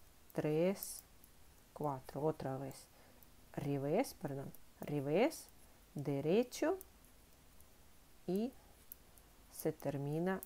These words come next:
la fila. Así han salido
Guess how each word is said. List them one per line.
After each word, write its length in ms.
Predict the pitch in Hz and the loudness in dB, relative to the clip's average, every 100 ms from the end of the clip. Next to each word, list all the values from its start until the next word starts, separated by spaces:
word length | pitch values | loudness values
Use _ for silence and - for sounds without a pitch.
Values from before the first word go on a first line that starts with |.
| - | -6
la 260 | 143 135 139 | -4 -2 -4
fila. 460 | - - 135 127 123 - - - - - - - - - - - - - - - - - | -6 -2 0 -2 -6 -2 0 0 -4 -12 -12 -16 -18 -18 -14 -8 -8 -10 -18 -16 -14 -8
Así 540 | 165 156 - 165 185 262 - | -6 -4 -4 -2 -2 -2 -2
han 160 | 160 | -2
salido 640 | - - 139 139 175 233 | -2 -4 -2 0 2 0